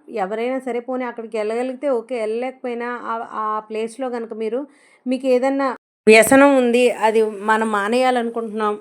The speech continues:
అయినా కూడా మనం మానలేకపోతున్నాం అనుకున్నది, అక్కడ మీరు అనుకొని నమస్కరించండి. ఖచ్చితంగా ప్రకృతి మీకు సహకరిస్తుంది, ఆ వ్యసనాన్ని మీ నుంచి దూరం చేస్తుంది.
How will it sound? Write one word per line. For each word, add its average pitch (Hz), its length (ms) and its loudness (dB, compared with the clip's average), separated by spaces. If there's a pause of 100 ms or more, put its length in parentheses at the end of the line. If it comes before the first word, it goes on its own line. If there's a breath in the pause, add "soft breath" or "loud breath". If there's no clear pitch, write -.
అయినా 214 240 -2
కూడా 240 200 -4
మనం 220 260 -6
మానలేకపోతున్నాం 208 840 -8
అనుకున్నది, 196 560 -10 (420 loud breath)
అక్కడ 226 220 -6
మీరు 214 500 -4 (400 soft breath)
అనుకొని 240 560 -4 (100)
నమస్కరించండి. 214 840 -8
ఖచ్చితంగా 233 580 -6
ప్రకృతి 233 460 -4
మీకు 233 200 -4
సహకరిస్తుంది, 214 960 -6 (100)
ఆ 202 100 -4
వ్యసనాన్ని 226 540 -4
మీ 220 120 -6
నుంచి 208 360 -10
దూరం 214 460 -6
చేస్తుంది. 208 520 -10